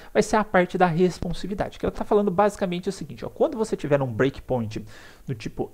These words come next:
L G, né, que tá a especificação, se eu não me engano, mil duzentos e cacetada, é, você vai expandir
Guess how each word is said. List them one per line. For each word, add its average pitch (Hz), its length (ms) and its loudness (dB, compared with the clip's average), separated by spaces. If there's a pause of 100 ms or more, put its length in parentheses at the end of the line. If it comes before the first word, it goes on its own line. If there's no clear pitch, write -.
L 160 420 4 (240)
G, 127 460 0 (140)
né, 135 120 -4
que - 120 -14
tá 131 80 -10
a - 0 -
especificação, - 680 -10
se - 140 -16
eu 120 40 -10
não 127 60 -14
me 131 60 -10
engano, 120 460 -4
mil 151 180 -4
duzentos 120 480 -10
e 110 80 -16 (220)
cacetada, - 580 -8 (720)
é, 160 380 8
você 226 240 4
vai 196 100 6
expandir 190 460 -2